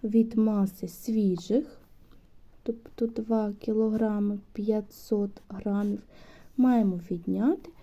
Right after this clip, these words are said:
ось цю масу, яка втрачається під час сушіння. Тобто два кілограми сто сімдесят п'ять грамів. Знову кілограми від кілограмів віднімаєте, грами від грамів. Два відняти два — нуль, п'ятсот відняти сто сімдесят п'ять, отримуємо триста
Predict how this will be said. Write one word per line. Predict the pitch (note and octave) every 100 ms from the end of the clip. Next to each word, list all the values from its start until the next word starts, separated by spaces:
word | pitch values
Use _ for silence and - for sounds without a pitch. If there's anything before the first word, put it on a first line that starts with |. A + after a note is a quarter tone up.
| - -
ось | G#3+ G3
цю | -
масу, | F3 F3 A#3+ E4 B3+
яка | G3+ F#3+ C#4
втрачається | F4 - G3+ - A#3 E4 - G3
під | - -
час | G#3 A#3
сушіння. | A#3 A3+ - G3 G3 G3 - -
Тобто | - G3+ - F#3+
два | F#3+ F#3 F#3 F3 E3+
кілограми | - F3 F3+ F3 F#3 G#3 E4+ G#4+ G#4+ - - - - - - -
сто | - - F#3+ A3 E4 - - -
сімдесят | - G3 F3 F3 E3+ A3 D#4 - -
п'ять | F#3+ G3 A#3+ - - -
грамів. | F#3+ G3 F#3 F#3+ - - - - - - -
Знову | B3 A3+
кілограми | - A#3 A#3 A#3 G#3
від | G3 G3
кілограмів | - G#3 A3+ F#4 F#4+
віднімаєте, | C4 A#3+ A#3+ B3 A#3+ A#3 - - -
грами | A3 A#3 A3+
від | G#3+
грамів. | G3 F#3+ F3+ F#3+ F#3+
Два | G#3 G#3+
відняти | G3 F#3+ G3 G3 G3+
два — | F#3+ F#3
нуль, | G3 C4+ G4+
п'ятсот | - A3 - G#3+ G3+
відняти | G3 G3 G3+ G3 G3
сто | - G#3
сімдесят | G3 F#3 F#3 F#3+ G3 F#3+
п'ять, | - C#4+ F#4
отримуємо | A#3 A#3 G3+ F#3 F#3 F3+
триста | F3 G#3 G3+ A#3+ D4 -